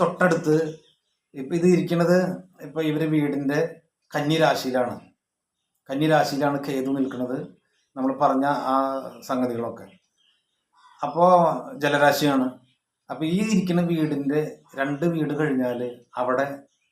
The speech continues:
ഒരു പുഴയാണ്. ആ പുഴയുടെ ക-, ക-, കരയില് അവിടെ തന്നെ ശിവന്റെ പ്രതിഷ്ഠയുണ്ട്. അപ്പൊ പിന്നെ ഇതാ പ-,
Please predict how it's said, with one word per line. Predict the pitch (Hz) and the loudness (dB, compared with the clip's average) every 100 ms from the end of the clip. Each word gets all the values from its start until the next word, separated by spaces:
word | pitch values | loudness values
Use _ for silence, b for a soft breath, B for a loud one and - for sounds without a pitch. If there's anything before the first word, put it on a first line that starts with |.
| _ _ _ _ 131 | _ _ _ _ -6
ഒരു | 135 135 120 110 | -4 -4 -6 -8
പുഴയാണ്. | 131 120 120 117 92 92 b b b - | -2 0 -2 -6 -10 -18 b b b -4
ആ | 147 185 | 2 2
പുഴയുടെ | 185 160 139 131 139 | 4 2 2 0 -2
ക-, | 143 135 | -4 -6
ക-, | 139 139 135 | -6 -6 -4
കരയില് | 135 127 120 113 117 - - | 0 0 0 -2 -8 -12 -10
അവിടെ | 123 120 | -6 -4
തന്നെ | 117 117 113 110 - | -4 -8 -12 -14 -10
ശിവന്റെ | 135 117 110 131 | -10 -10 -10 -12
പ്രതിഷ്ഠയുണ്ട്. | 127 110 - 110 107 - _ _ _ _ _ _ _ _ _ _ _ _ _ _ _ _ _ _ 127 | -12 -16 -20 -20 -20 -20 _ _ _ _ _ _ _ _ _ _ _ _ _ _ _ _ _ _ -6
അപ്പൊ | 160 | -2
പിന്നെ | 175 180 | 0 0
ഇതാ | 180 180 180 | 2 2 4
പ-, | 175 | 2